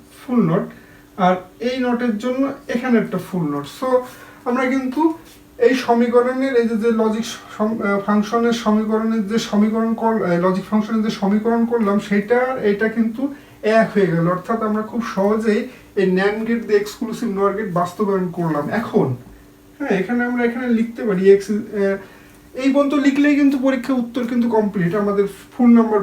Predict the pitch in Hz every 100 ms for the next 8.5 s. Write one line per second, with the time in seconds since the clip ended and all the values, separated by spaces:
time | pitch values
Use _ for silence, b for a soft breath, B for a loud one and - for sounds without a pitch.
0 | - 190 156 160 190 208 - 247 240 240
1 | 226 233 233 226 202 208 220 214 220 196
2 | 233 202 190 - - 214 240 247 233 -
3 | 233 247 254 254 240 247 262 262 B B
4 | B - 214 233 - 277 240 254 226 247
5 | 190 156 170 - 214 214 - 220 233 233
6 | 233 - - - - 226 233 240 220 170
7 | 202 233 226 175 226 220 214 220 - 214
8 | 214 214 226 214